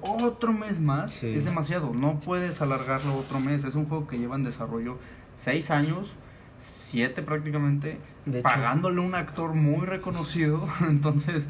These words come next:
Speaker 2: Hasta ahorita
Speaker 1: no.
Speaker 2: ha costado ciento veinte millones.
Speaker 1: Exacto, y
Speaker 2: Que,
Speaker 1: mira.
Speaker 2: bueno, o sea, no es tanto, porque el G T A cinco costó doscientos cuarenta, me parece. Pero bueno, estamos hablando de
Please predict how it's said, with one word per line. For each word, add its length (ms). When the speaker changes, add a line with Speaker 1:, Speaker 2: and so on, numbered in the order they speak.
Speaker 2:
Hasta 340
ahorita 300
Speaker 1:
no. 60
Speaker 2:
ha 40
costado 460
ciento 380
veinte 220
millones. 340
Speaker 1:
Exacto, 380
y 40
Speaker 2:
Que, 60
Speaker 1:
mira. 200
Speaker 2:
bueno, 280
o 20
sea, 160
no 120
es 140
tanto, 340
porque 280
el 80
G 160
T 120
A 200
cinco 440
costó 360
doscientos 800
cuarenta, 400
me 80
parece. 320
Pero 200
bueno, 180
estamos 360
hablando 440
de 580